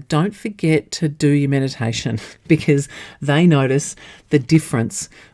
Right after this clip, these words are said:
when you, you know, when you don't. And I was watching, um, something, Russell Brand the other day was talking about the best, um, you know, assessment of whether his meditation is working is whether or not his wife,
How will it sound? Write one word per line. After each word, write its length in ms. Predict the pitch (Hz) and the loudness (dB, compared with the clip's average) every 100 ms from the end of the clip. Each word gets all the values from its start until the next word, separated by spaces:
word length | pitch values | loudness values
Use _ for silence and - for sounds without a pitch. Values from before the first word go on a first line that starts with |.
| - | -4
when 220 | 139 131 | 0 0
you, 140 | 135 | 0
you 160 | - 135 | 0 0
know, 180 | 123 120 | 0 -2
when 200 | 131 123 | -2 -2
you 100 | 117 | -2
don't. 260 | 131 120 | -2 -2
And 180 | - 131 | -4 -4
I 60 | 127 | -2
was 160 | 131 | -4
watching, 480 | 135 - - 135 123 | -6 -6 -4 -4 -2
um, 200 | 117 113 | -4 -4
something, 420 | 110 131 120 120 | -6 -6 -4 -4
Russell 280 | 127 127 131 | -4 -4 -6
Brand 400 | 120 113 123 127 | -4 -2 -2 -4
the 120 | 131 | -4
other 140 | 117 120 | -4 -4
day 180 | 120 117 | -4 -6
was 140 | 117 | -6
talking 340 | - 120 131 | -6 -6 -4
about 320 | 113 117 110 - - - - _ | -4 -2 -4 -6 -18 -20 -20 _
the 80 | - | -4
best, 500 | 123 131 - - - - | 0 0 0 -10 -12 -8
um, 640 | 135 120 117 117 117 - - - _ | -4 -2 -2 -2 -4 -6 -14 -20 _
you 300 | - 139 131 | -6 -2 -2
know, 200 | 120 117 | 0 -2
assessment 480 | 117 139 127 131 117 | -2 -2 -2 -4 -4
of 180 | 139 | -4
whether 180 | 143 123 | -4 -2
his 220 | 110 131 | -2 -4
meditation 480 | 135 120 120 120 127 | -4 -4 -4 -6 -4
is 120 | 117 | -6
working 380 | 120 120 120 123 | -4 -6 -4 -4
is 120 | 113 | -6
whether 160 | 131 120 | -6 -4
or 60 | 113 | -4
not 140 | 113 | -6
his 180 | 123 120 | -8 -6
wife, 440 | 117 120 117 - | -4 -4 -6 -10